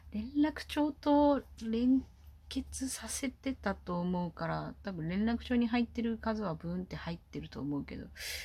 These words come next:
いろいろ精査して確か今百いないんじゃない？全然連絡取ってない人たちばっかだけど。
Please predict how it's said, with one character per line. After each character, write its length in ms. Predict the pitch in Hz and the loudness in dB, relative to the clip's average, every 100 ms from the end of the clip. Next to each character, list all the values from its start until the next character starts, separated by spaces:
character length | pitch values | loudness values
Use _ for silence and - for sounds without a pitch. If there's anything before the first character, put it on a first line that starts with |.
| - - | -12 -6
い 80 | 190 | -2
ろ 100 | 233 | 0
い 20 | |
ろ 100 | 262 | 0
精 180 | 262 302 | 0 -2
査 140 | 202 | -4
し 60 | - | -6
て 100 | - | -8
確 260 | 180 185 | -10 -8
か 80 | - | -6
今 240 | 170 196 156 | -6 -6 -8
百 560 | - - - 285 285 - - - | -10 -14 -8 -6 -6 -12 -20 -10
い 100 | 196 | -6
な 160 | 175 180 | -4 0
い 80 | 202 | 4
ん 140 | 247 | 4
じ 100 | 254 | 2
ゃ 40 | |
な 160 | - - | -4 -6
い？ 80 | 202 - - - - - - - - - - - - | -10 -14 -16 -18 -18 -18 -18 -16 -18 -20 -20 -20 -18
全 160 | - 196 | -8 -4
然 140 | 214 | -2
連 120 | 214 220 | 0 -2
絡 160 | 226 | -4
取 100 | - | -8
っ 20 | 240 | -8
て 140 | 185 | -4
な 80 | 175 | -6
い 20 | |
人 140 | - | -6
た 100 | 170 | -10
ち 80 | 156 | -10
ば 80 | 165 | -12
っ 60 | 156 | -12
か 120 | - | -14
だ 80 | - | -14
け 100 | - | -14
ど。 120 | 73 | -16